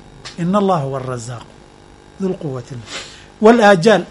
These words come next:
aajaashana Ilaahay isagaa qadara. Labadaabana waa wuxuu isagu iska leeyahay, aajaashan inuu qadaro, arsaaqdana qadaro. Wuxuu la keliyoobay ka mid tahay.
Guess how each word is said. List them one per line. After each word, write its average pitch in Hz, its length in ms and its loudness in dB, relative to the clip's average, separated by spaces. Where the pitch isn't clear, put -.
aajaashana 190 500 2
Ilaahay 180 200 -2
isagaa 143 340 -6
qadara. 127 280 -10
Labadaabana 175 580 4
waa 180 120 2
wuxuu 160 180 2
isagu 170 300 -4
iska - 320 -8
leeyahay, 135 400 -4
aajaashan 151 520 -2
inuu 170 280 -8
qadaro, 147 360 -8
arsaaqdana 127 540 -4
qadaro. 110 380 -12
Wuxuu - 220 -8
la 180 120 0
keliyoobay 139 500 -6
ka - 140 -16
mid 120 160 -12
tahay. - 140 -20